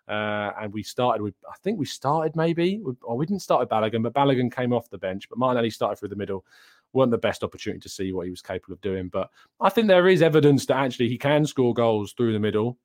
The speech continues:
Uh, and I think that's really important. Uh, Tab says, "I feel like people are sleeping on Eddie. Uh, he is no Jesus, um, but he's scored five in seven starts. That's not luck. He's now been judged off scrap minutes and playing in the Europa League with the second team."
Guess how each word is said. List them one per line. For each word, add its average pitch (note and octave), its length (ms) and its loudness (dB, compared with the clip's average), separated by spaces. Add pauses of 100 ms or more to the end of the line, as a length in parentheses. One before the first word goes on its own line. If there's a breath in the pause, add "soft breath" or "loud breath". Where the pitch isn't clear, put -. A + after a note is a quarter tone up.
Uh, G#2 40 -8
and G#2+ 360 -4
I G#2+ 40 -6
think A#2 160 -6
that's A2+ 260 -8
really A2 220 -4
important. G#2 520 -8 (460 loud breath)
Uh, E3 140 2
Tab A#3 280 4
says, F#3 380 2
"I D3+ 60 0
feel A3 180 4
like G3 140 4
people F#3 180 2
are E3 60 0
sleeping F3 320 0
on D3+ 120 2
Eddie. G#3 280 0 (340)
Uh, B2+ 380 0
he D3 160 0
is C#3+ 100 0
no F3+ 260 2
Jesus, D#3+ 800 -2
um, A2 380 -2
but C3 260 0
he's A#2+ 160 -10
scored C#3 280 -4
five F3+ 340 -2
in A#2+ 80 0
seven E3 340 -2
starts. A#2+ 440 -2
That's - 240 -6
not F#3 280 0
luck. D#3+ 400 0 (360 soft breath)
He's A2 120 -6
now C3+ 200 4
been B2 280 2
judged C3 460 0
off A#2 140 -8
scrap F3+ 340 -2
minutes C3+ 380 -4
and A2+ 100 -12
playing B2 240 -2
in A2+ 80 -4
the A2+ 80 -6
Europa D#3+ 320 0
League A2 300 -4
with G#2+ 80 -12
the - 80 -20
second A2 480 -8
team." F#2+ 240 -8